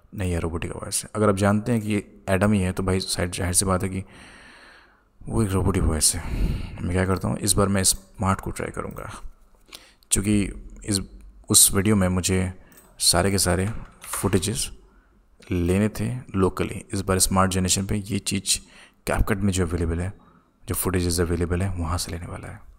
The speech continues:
अगर ये सही निकला तो एक न्यू वीडियो का जन्म हो जाएगा जिसका नाम है Forget in Video,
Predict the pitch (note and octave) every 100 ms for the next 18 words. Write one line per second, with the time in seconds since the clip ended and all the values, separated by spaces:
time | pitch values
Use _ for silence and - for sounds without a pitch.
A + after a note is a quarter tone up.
0 | _ - - - - - _ _ - -
1 | _ _ - - _ - G#2 G2+ G2+ G2
2 | - - _ _ _ - - C#3+ G2+ F2+
3 | B2+ G#3 - - - - _ _ _ _
4 | - _ _ - - G#2 F2+ E2+ G2 A2
5 | G2 G2 F#2+ F2 F#2+ - - _ - F#2+
6 | G2 F2+ E2+ E2+ F2+ E2+ - F2 E2+ A#2+
7 | - - - - - - _ _ _ _
8 | _ - - F#2+ G#2+ A#2 - - - -
9 | F#2+ F2+ F#2+ C#3+